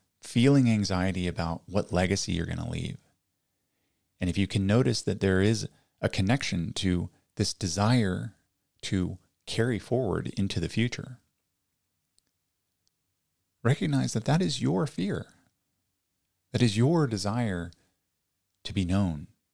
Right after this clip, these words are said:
to have impact. And, I don't know, maybe think about what it would do if you just started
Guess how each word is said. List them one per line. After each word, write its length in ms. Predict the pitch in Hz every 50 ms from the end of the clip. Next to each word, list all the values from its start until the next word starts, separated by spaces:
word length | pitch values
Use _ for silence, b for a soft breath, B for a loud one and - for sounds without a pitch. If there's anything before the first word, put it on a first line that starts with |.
| _ _ _ _ _ _ _ -
to 100 | - 87
have 120 | 87 87
impact. 560 | 95 101 104 - 85 82 104 - _ - - _ _ _ _ _ _ _ _ _ _ _ _ _ _ _ _ _ _ _ _ _ _ _ _ _ _ _ _ _ _ _ _ _ _ _ _ _ _ _ _ _ _ _ _ _ _ _ _ _ _ _ _ _ _ _ _ _ _ _ _ _ _ _ _ _ _ _ _ _ _ _ _ _ _ _ _ _ _ _ _ _ _ _ _ _ _ _ _ _ _ -
And, 240 | 113 110 110 - - _ _ _ _ _ _ _ _ _ _ _ _ _ _ _ _ _ _ _ 90
I 80 | 90
don't 120 | 117 135 131
know, 180 | 151 180 113 - _ _ _ _ _ _ _ _ _ _ _ _ _ _ _
maybe 200 | - 101 110 127
think 240 | 110 - 123 139 143
about 260 | 135 120 117 117 113
what 160 | - 101 110 113
it 80 | 92
would 160 | - 113 98
do 340 | 90 123 165 135 101 107 113
if 180 | 120 - 107 -
you 80 | 107
just 200 | 104 117 117 -
started 440 | - - 117 113 113 110 95 90 -